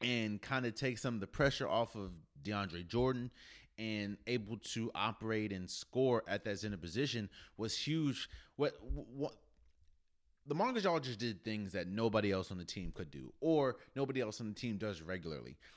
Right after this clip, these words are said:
Like, yes, Kevin Durant, Ke-, Durant, <laughs> huh. Kevin Durant can, uh,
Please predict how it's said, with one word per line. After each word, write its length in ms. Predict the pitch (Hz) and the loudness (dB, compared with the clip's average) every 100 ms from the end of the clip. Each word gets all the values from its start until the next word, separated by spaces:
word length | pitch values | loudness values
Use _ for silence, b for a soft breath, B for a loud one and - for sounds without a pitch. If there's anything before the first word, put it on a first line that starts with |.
| - | 0
Like, 160 | 104 | 2
yes, 380 | 98 127 127 - - b b b b _ - - | 8 6 6 0 -10 b b b b _ -8 2
Kevin 340 | - 135 120 117 | 6 6 6 4
Durant, 420 | 107 110 113 - - | 6 4 0 -2 -8
Ke-, 220 | - 135 - | -6 -6 -8
Durant, 380 | 135 - 82 - | -12 -12 -14 -12
<laughs> 120 | - - | -6 -2
huh. 140 | 151 - B B - | -2 -4 B B 6
Kevin 300 | 165 151 143 | 6 6 2
Durant 440 | 127 127 123 92 | 2 4 2 0
can, 180 | - 113 | -2 0
uh, 300 | 110 104 95 | 4 4 2